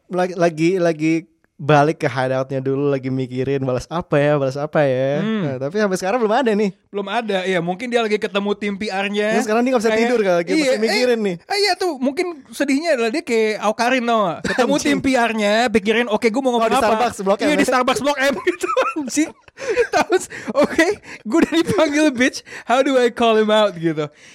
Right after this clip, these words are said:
Speaker 2: Ini dua tim ini akan ketemu lagi
Speaker 1: Masih tahun depan, masih
Speaker 2: tahun
Speaker 1: lama.
Speaker 2: depan, Maret.
Speaker 1: Maret, ah.
Speaker 2: Maret, abis All-Star break. Aduh, gue nggak tahu kan sekarang All-Star tuh juga sifatnya drafting ya. Gue nggak
Speaker 1: Yes.
Speaker 2: tahu siapa yang nantinya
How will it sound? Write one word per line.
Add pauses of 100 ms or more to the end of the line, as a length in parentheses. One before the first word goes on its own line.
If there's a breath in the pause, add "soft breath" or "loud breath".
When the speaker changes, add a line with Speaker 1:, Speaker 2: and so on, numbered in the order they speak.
(120)
Speaker 2:
Ini
dua
tim
ini
akan
ketemu
lagi
Speaker 1:
Masih
tahun
depan,
masih
Speaker 2:
tahun
Speaker 1:
lama.
Speaker 2:
depan,
Maret.
Speaker 1:
Maret,
ah.
Speaker 2:
Maret,
abis
All-Star
break. (400 soft breath)
Aduh, (440 soft breath)
gue
nggak
tahu
kan
sekarang
All-Star
tuh
juga (500)
sifatnya
drafting
ya. (640)
Gue
nggak
Speaker 1:
Yes.
Speaker 2:
tahu
siapa
yang
nantinya